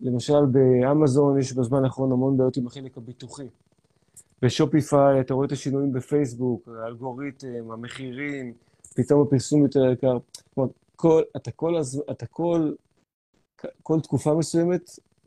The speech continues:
יוצא למלחמה חדשה. עכשיו, אתה יודע מה?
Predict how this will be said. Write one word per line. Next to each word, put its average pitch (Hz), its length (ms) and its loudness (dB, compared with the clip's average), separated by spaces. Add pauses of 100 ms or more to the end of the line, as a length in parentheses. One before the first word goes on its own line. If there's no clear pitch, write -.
(240)
יוצא 151 220 2
למלחמה 143 480 4
חדשה. 120 400 -2 (840)
עכשיו, 147 260 -6 (360)
אתה - 120 -2
יודע 165 160 2
מה? 196 160 -2